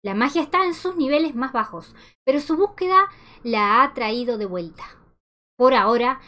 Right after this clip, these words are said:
usemos la magia para eliminar el hechizo oscuro que rodea el castillo. Que la maldición se disipe, misión del reino. Elimina la maldición del castillo. Ir. Bipiripapiripú. No, no está el hada madrina.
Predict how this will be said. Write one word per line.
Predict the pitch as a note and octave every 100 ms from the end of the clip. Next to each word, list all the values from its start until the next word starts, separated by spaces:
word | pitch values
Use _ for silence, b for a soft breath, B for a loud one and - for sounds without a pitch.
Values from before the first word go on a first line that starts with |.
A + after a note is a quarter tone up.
| B B
usemos | E4 D#4 G#4 G4
la | D4+
magia | D#4 E4+ D#4+
para | A#3 A3
eliminar | G#3 G#3+ B3
el | B3+ G#3
hechizo | - C4 A#3
oscuro | - A#3+ A#3+
que | A3
rodea | G3 F#3+ G3
el | F#3
castillo. | G#3 - - - - - _ _ _ _ _ _ _ _ _ _ _ _
Que | -
la | C4
maldición | C4+ C#4+ C#4+ - G#4 F#4+
se | - D#4+
disipe, | D#4 D#4 B3 - E3
misión | F#3+ - C4
del | A#3+ G#3
reino. | G3+ F#3 E3+ B B B -
Elimina | B3 A#3 B3+ D#4 C4+
la | A3
maldición | G#3+ G3+ G3+ F#3+ G#3+ - F4+ F4 E4 D4
del | C#4 C4
castillo. | D4 D#4 - G4 G4 F#4 E4+ D4+ A3+ G#3 -
Ir. | G#3+ F#3+ - _ _ _ _ _ _
Bipiripapiripú. | B3+ F#4+ G4+ D4 F#4+ F#4+ - G4+ G4+ - G4+ G4 - - - A#4 A#4 A4+ A4+ A4 G#4+ G#4 C#4+
No, | G3+ G3 G3
no | G3+
está | G#3 - B3 G#3+ F#3 F3
el | F3 F3+ G3
hada | G#3+ A3 A3+
madrina. | A#3+ B3+ C4+ C#4+